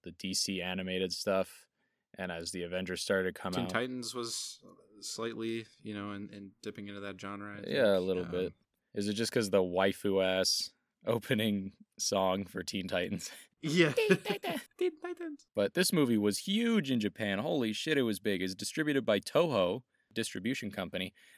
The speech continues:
Speaker 1: They're known for, like, the big ass kaiju movies, all, like, the crazy superhero shit.
Speaker 2: Ah, heck
Speaker 1: They are,
Speaker 2: yeah.
Speaker 1: like, a big, big publishing studio in Japan. They, back in the day, did the Akira Kurosawa films.
Speaker 2: Mm.
Speaker 1: Um,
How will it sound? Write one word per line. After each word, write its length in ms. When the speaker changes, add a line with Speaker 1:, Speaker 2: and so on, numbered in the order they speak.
Speaker 1:
They're 160
known 240
for, 160
like, 240
the 140
big 300
ass 340
kaiju 480
movies, 580
all, 180
like, 180
the 60
crazy 360
superhero 760
shit. 460
Speaker 2:
Ah, 340
heck 140
Speaker 1:
They 140
are, 60
Speaker 2:
yeah. 20
Speaker 1:
like, 160
a 100
big, 420
big 280
publishing 420
studio 360
in 40
Japan. 400
They, 500
back 240
in 60
the 80
day, 240
did 280
the 260
Akira 540
Kurosawa 720
films. 640
Speaker 2:
Mm. 180
Speaker 1:
Um, 460